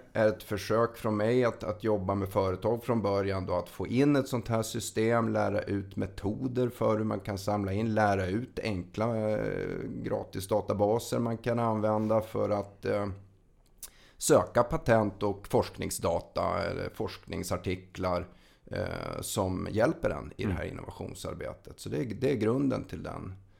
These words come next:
Speaker 2: Okej.
Speaker 1: tanken.
Speaker 2: Om man tittar på, på företag då, eh, hur ser den typiska innovationsprocessen ut i, i bolag där ute? Va-, och var finns potentialen enligt dig att effektivisera den här processen?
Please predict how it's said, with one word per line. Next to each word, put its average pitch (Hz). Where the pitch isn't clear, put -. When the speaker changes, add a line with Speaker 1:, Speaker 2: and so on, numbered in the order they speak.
Speaker 2:
Okej. 123
Speaker 1:
tanken. 98
Speaker 2:
Om 135
man 143
tittar 151
på, 147
på 143
företag 135
då, 85
eh, 90
hur 123
ser 156
den 123
typiska 117
innovationsprocessen 110
ut 104
i, 90
i 87
bolag 85
där 90
ute? 87
Va-, 104
och 113
var 117
finns 110
potentialen 123
enligt 95
dig 90
att 87
effektivisera 95
den 85
här 80
processen? 95